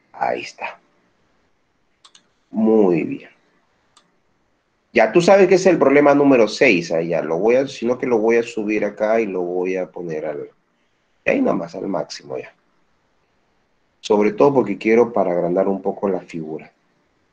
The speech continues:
Porque quiero que me entiendan sobre todo la figura. ¿Qué voy a hacer ahí? ¿Ya? Ya, a ver. A ver, a ver, a ver. Yo quiero que se pongan a pensar en esta parte de aquí,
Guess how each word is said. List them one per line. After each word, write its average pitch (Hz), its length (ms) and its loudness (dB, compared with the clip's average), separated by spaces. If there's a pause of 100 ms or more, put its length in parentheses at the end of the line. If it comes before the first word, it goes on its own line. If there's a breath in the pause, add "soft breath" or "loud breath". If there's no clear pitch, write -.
(1080)
Porque 92 260 -4
quiero 127 260 4
que 123 120 2
me 95 100 4
entiendan 127 400 4
sobre 92 260 -2
todo 113 280 4
la 101 120 2
figura. 85 440 -6
¿Qué 127 140 -2
voy 127 260 2
a - 40 2
hacer 101 280 0
ahí? 73 320 -4 (260)
¿Ya? 127 380 -4 (760)
Ya, 92 220 0
a - 240 0
ver. - 340 0 (1300)
A 110 120 2
ver, 101 200 4
a 87 80 2
ver, 82 140 -2
a - 40 -14
ver. - 160 -16 (1200)
Yo 190 200 4
quiero 180 580 4 (160)
que 113 140 -2
se 117 180 -2
pongan 139 720 2 (180)
a 107 200 -4
pensar 104 640 -2
en 107 220 -2
esta 135 420 -6
parte 101 460 -2
de 76 160 -8
aquí, - 300 -20